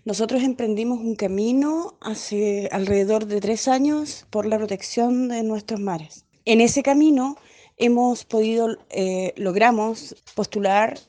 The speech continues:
a un espacio costero marino para pueblos originarios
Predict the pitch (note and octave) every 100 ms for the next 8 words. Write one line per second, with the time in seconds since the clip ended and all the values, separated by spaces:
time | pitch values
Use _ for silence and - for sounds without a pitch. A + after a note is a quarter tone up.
0 | - - G#3 G3 C#3+ G#2 G#2 F#3 - _
1 | - A3 A3+ A#3+ A#3+ A#3+ A#3+ A#3+ A#3+ -
2 | - - - - - G3 - G#3+ A3+ G#3
3 | A#3 G#3+ G#3 G#3+ A3 G#3+ G3+ G#3+ G#3 G#3
4 | G3+ F#3+ G3 G#3 A#3 -